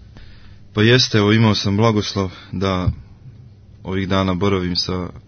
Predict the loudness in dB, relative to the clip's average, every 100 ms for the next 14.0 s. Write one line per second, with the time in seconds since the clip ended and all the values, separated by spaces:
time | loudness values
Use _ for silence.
0 | -20 -10 -8 -6 -6 -6 -6 -4 -4 -2
1 | -4 -4 -4 0 2 2 0 -8 -20 -20
2 | -20 -18 -10 -2 2 4 2 2 2 2
3 | 0 0 -2 -4 -10 -20 -2 2 4 2
4 | -4 -10 -8 -4 -2 -2 -6 -6 -4 -2
5 | -2 -2 0 0 0 -4 -6 -12 -20 -20
6 | -20 -20 -16 -8 -2 0 0 0 -2 -2
7 | 2 2 0 -12 -20 -20 -8 -2 -2 0
8 | -2 -2 -2 -2 -4 -6 -8 -6 -6 -8
9 | -12 -20 -20 -20 -20 -14 -6 -2 0 0
10 | 0 -4 -6 -6 -6 -4 -4 -4 -4 -6
11 | -4 -4 -4 -6 -6 -8 -8 -6 -6 -6
12 | -6 -2 -2 -4 -10 -10 -6 -6 -4 -4
13 | -4 -4 -6 -6 -6 -4 -4 0 0 -2